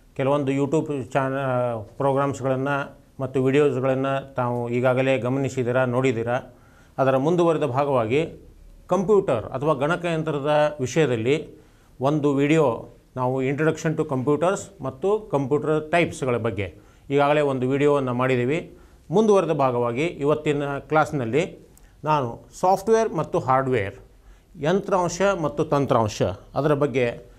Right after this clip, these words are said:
ನಿಮಗೆ ಸಂಕ್ಷಿಪ್ತವಾದಂಥ ಮಾಹಿತಿಯನ್ನು ಕೊಡಲಿಕ್ಕೆ ಬಯಸ್ತೀನಿ. ಕಂಪ್ಯೂಟರ್ ಅಂತಂದರೆ it is equal to software plus hardware. ಅಂದರೆ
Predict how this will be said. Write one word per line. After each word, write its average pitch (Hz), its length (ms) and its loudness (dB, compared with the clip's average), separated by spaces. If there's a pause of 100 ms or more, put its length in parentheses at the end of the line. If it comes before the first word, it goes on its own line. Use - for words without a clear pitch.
(160)
ನಿಮಗೆ 127 500 0 (120)
ಸಂಕ್ಷಿಪ್ತವಾದಂಥ 135 840 0
ಮಾಹಿತಿಯನ್ನು 127 920 -2
ಕೊಡಲಿಕ್ಕೆ 120 360 -2
ಬಯಸ್ತೀನಿ. 123 680 -2 (840)
ಕಂಪ್ಯೂಟರ್ 214 760 2 (280)
ಅಂತಂದರೆ 139 680 0 (560)
it 139 60 -2
is 135 160 0 (120)
equal 170 240 2
to 156 180 2 (480)
software 156 500 2
plus 170 160 0 (160)
hardware. 104 420 -4 (760)
ಅಂದರೆ 139 540 0